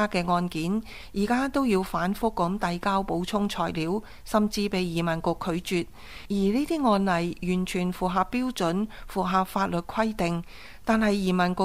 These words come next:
就係唔批准，有時完全係冇理由咁拒絕。而家中國人申請美國旅遊簽證，通過率只有百分之十五至二十，而喺疫情之前，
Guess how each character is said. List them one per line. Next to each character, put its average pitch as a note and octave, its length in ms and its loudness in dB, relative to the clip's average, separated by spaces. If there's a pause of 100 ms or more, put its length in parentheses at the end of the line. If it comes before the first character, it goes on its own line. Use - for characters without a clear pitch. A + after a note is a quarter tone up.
(160)
就 G3 100 2 (100)
係 F3+ 200 2
唔 E3 180 0
批 G#3 240 0
准， F#3 340 0 (280)
有 G3+ 160 2
時 F3+ 400 0
完 F3+ 260 2
全 F3+ 300 -2
係 F#3 200 0
冇 F3+ 280 2
理 F3 180 0
由 D3 180 0
咁 F3 460 -2
拒 - 240 -4
絕。 - 60 -10 (480)
而 G#3 120 2
家 A3+ 180 6
中 A#3+ 220 2
國 G#3 120 4
人 F3 220 2
申 A3+ 260 4
請 G3 320 2
美 F#3+ 220 4
國 F#3+ 280 4
旅 F#3 160 4
遊 E3+ 180 4
簽 A3+ 260 4
證， F#3+ 320 2 (320)
通 D4 260 4
過 G3+ 200 8
率 F#3 280 4
只 - 140 -2
有 F3+ 220 6
百 F#3 180 0
分 F3+ 240 2
之 G#3+ 240 2
十 G#3 160 2
五 F3 420 4
至 G3 140 -2
二 E3+ 300 0
十， - 140 0
而 - 760 0
喺 - 20 6
疫 A#3 200 6
情 F3 280 0
之 A#3 160 2
前， F3 320 0